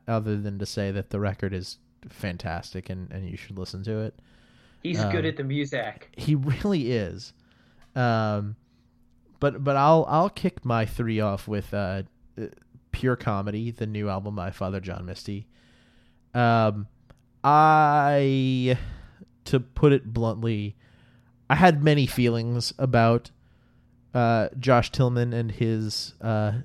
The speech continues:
Speaker 1: lounge singer at the end of the world alter ego. Um, uh, most of them were not good. Uh, and then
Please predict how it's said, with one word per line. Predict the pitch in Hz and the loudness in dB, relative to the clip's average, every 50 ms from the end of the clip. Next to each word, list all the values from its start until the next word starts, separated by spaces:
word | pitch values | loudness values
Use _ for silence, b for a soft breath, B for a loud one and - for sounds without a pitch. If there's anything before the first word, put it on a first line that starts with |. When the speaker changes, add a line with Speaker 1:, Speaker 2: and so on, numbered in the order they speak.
| - | -8
Speaker 1:
lounge | - 131 127 120 117 120 123 123 120 - | -6 -2 0 2 2 2 0 -2 -4 -4
singer | - - 131 123 123 120 117 | -4 -2 -2 -2 0 0 0
at | 113 110 | 0 0
the | - 117 113 | -2 -2 -2
end | 117 117 | -2 -2
of | 120 113 | -2 -2
the | 113 113 | -2 -2
world | 107 110 110 107 107 110 113 120 117 - | 0 0 0 0 0 -2 -4 -6 -8 -8
alter | - 110 113 - - 120 90 | -4 -4 -4 0 0 -2 0
ego. | 90 113 113 117 117 113 107 107 123 - - - b b b b b b b b b b b b b b _ _ - | 0 -2 -2 0 0 0 0 0 -2 -4 -8 -16 b b b b b b b b b b b b b b _ _ -2
Um, | 117 113 110 107 107 104 104 101 104 104 104 107 123 _ _ _ _ _ _ - _ _ - - - - - - - - - - - - - - - - - - - | 0 2 2 2 2 2 0 0 -2 -2 -6 -8 -10 _ _ _ _ _ _ -20 _ _ -20 -20 -20 -20 -20 -20 -20 -20 -20 -20 -20 -20 -20 -20 -20 -20 -20 -10 -4
uh, | 135 135 123 117 113 107 101 98 90 - - _ _ _ _ _ _ _ - 127 127 - - - - - - 135 | -2 0 0 2 2 0 0 -2 -4 -6 -8 _ _ _ _ _ _ _ -18 -16 -16 -16 -16 -18 -18 -18 -16 -12
most | 151 156 160 165 165 - - 156 | -4 4 8 10 10 10 8 6
of | 143 | 4
them | 139 147 135 | 4 4 4
were | 131 | 4
not | 123 117 117 120 127 - | 2 2 2 0 0 0
good. | 131 120 117 127 131 139 143 b b b b b b b b b b _ _ _ _ _ _ b b b b b b b b b b b b - | 0 2 2 2 0 -2 -6 b b b b b b b b b b _ _ _ _ _ _ b b b b b b b b b b b b -6
Uh, | 117 110 107 107 104 101 101 101 104 123 - _ _ _ _ b b b b b b b b b b b b b b b b b b b b - | -4 -2 0 0 0 0 -2 -2 -4 -8 -10 _ _ _ _ b b b b b b b b b b b b b b b b b b b b 6
and | 147 170 165 151 | 6 8 8 8
then | 127 135 143 143 139 143 143 143 143 143 | 4 4 2 2 2 2 0 0 0 -2